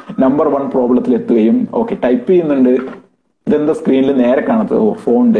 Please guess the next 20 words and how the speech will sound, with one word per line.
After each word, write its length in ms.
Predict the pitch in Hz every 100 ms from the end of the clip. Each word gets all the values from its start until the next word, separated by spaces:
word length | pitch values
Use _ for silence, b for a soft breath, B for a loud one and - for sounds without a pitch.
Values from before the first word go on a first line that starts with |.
| 98
എവിടെ 220 | 113 117
ഫോണ്ട്?" 360 | 117 110 101 104 107 B B -
എന്നുള്ള 340 | - 147 160
ആ 360 | 143 160 - - - - - - B B -
ഇംഗ്ലീഷിൽ 420 | 127 156 151 165
ഒരിക്കലും 400 | 147 - 175 175
ചിന്തിക്കേണ്ടി 520 | 151 143 131 147 151
വന്നിട്ടില്ലാത്ത 840 | 147 143 123 135 135 127 123 135 135
ഈ 320 | 131 135 - - -
ഫസ്റ്റ് 640 | 123 - - - - - -
പ്രോബ്ലംസിൽ 540 | 123 123 127 131 127
ടച്ച് 240 | 123 110 131
ചെയ്തിട്ട് 200 | 117 123
അവിടെ 180 | 127
മാത്രം 440 | 143 131 131 127 131
സ്റ്റക്ക് 320 | - 113 117
ആയി 80 | -
നിൽക്കുന്ന 300 | 220 233 220
ഒരു 80 | -
പ്രശ്നമുണ്ടാവും. 540 | - - - -